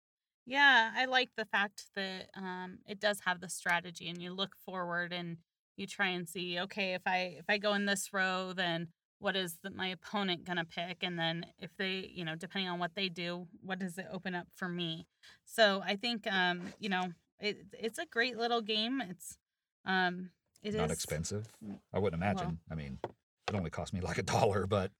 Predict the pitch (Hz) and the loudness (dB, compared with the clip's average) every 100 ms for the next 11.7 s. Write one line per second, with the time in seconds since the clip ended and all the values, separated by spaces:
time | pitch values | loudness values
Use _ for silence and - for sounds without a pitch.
0 | _ _ _ - 104 101 107 123 104 98 | _ _ _ 0 2 4 2 2 2 4
1 | 101 98 90 85 85 78 82 78 82 - | 2 2 -2 -2 -2 -2 -4 -4 -4 -4
2 | - 80 95 85 80 - 90 87 87 87 | -6 -6 -4 -2 -4 -2 -2 0 -2 -4
3 | _ _ - 85 76 71 85 131 80 107 | _ _ -6 -4 -2 -6 0 2 2 0
4 | 98 - 101 135 90 78 76 107 - _ | -2 -2 0 0 0 -6 -6 -8 -10 _
5 | _ _ - 233 302 285 254 262 233 - | _ _ -12 -6 -6 -4 -4 -4 -6 -14
6 | - 226 208 214 202 - 208 269 226 220 | -10 -2 -2 -2 -6 -16 -10 -10 -4 -4
7 | 220 196 - - - 214 208 202 196 233 | -4 -10 -14 -14 -6 -4 -2 -4 -6 -8
8 | 180 175 _ _ _ _ - 104 101 113 | -10 -14 _ _ _ _ -2 0 2 2
9 | 113 107 104 107 98 92 101 139 123 101 | 2 2 0 -2 -4 -2 -2 0 0 -2
10 | 95 85 - _ _ - 98 185 196 117 | -2 -4 -10 _ _ -12 0 2 4 0
11 | - 90 71 71 131 - | 0 -4 -2 -4 -4 -6